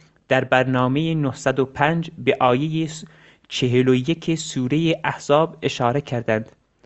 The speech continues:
و معنی آن این بود که: "ای کسانی که ایمان آورده اید، خدا را فراوان یاد کنید." باید متوجه این امر بشویم که نباید فاصله زیادی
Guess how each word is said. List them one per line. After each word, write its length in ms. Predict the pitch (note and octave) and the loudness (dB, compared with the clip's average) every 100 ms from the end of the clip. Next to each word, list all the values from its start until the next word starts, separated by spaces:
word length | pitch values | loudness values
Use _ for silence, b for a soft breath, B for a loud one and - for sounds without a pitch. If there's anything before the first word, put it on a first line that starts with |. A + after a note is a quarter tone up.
| b b - | b b -2
و 100 | B2+ | 0
معنی 420 | C#3 C#3 D3+ F3 | 2 0 0 0
آن 340 | - D#3 E3+ - - | 2 2 2 -2 -4
این 180 | E3+ | -2
بود 340 | C#3 C3 A#2+ - | 0 -2 -4 -6
که: 320 | - C#3+ D#3+ - _ _ _ B B - | 0 0 0 -6 _ _ _ B B -4
"ای 120 | D#3+ | -4
کسانی 580 | D#3+ F#3+ - E3 C#3+ C3 | -2 -4 0 0 0 -4
که 220 | C#3 - | -6 -6
ایمان 440 | B2+ C3+ C3 C3 B2+ | -4 -2 0 0 0
آورده 480 | C3 B2+ B2 B2 B2 | 0 2 0 0 -2
اید، 320 | A2+ B2+ - - _ - | -2 -6 -10 -20 _ -14
خدا 480 | - C#3+ C#3 D#3 E3+ | -4 0 2 4 4
را 300 | E3 E3+ - | 2 0 -6
فراوان 800 | - C#3+ C3+ C3 C3 D3 E3 C3 | -8 0 4 4 4 4 2 2
یاد 300 | B2 A2+ - | 0 -2 -4
کنید." 460 | - A#2 A#2 A2+ _ _ _ _ _ _ _ _ _ _ _ _ _ _ _ _ _ _ - | -8 -6 -6 -8 _ _ _ _ _ _ _ _ _ _ _ _ _ _ _ _ _ _ -4
باید 360 | C#3+ D3 F#3 F3+ | 0 2 2 0
متوجه 540 | D3+ D#3 C#3 C#3+ E3+ | -2 0 2 0 -2
این 420 | E3 F#3 - F#3 - | -4 -6 -6 -6 -4
امر 260 | E3+ F3+ F3+ | -2 -2 -4
بشویم 720 | - - - - C3 B2 B2 | -4 -2 0 2 0 0 -6
که 320 | - A#2 A2 _ _ b b - | -4 -4 -4 _ _ b b -4
نباید 580 | C3 E3+ D#3+ C3+ B2+ - | -2 2 2 2 0 -4
فاصله 680 | - B2 B2 C3 B2+ B2+ B2+ | 0 0 0 -4 -2 0 -2
زیادی 680 | B2 B2+ C3 D3+ D#3+ D#3+ | -4 -4 0 0 0 -4